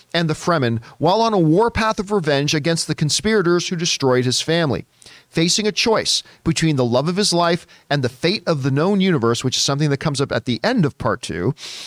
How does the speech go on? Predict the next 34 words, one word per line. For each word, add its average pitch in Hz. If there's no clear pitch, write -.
uh, 170
"he 202
endeavors 214
to 233
prevent 196
a 170
terrible 226
future 175
that -
only 196
he 131
can 139
foresee 156
because 196
he 160
has 170
the 151
gift 147
of 120
sight," -
as 131
we 151
learned 139
in 123
the 113
first 117
one, 85
right? 98
Now, 190
on 196
top -
of 220
all 208
that, 151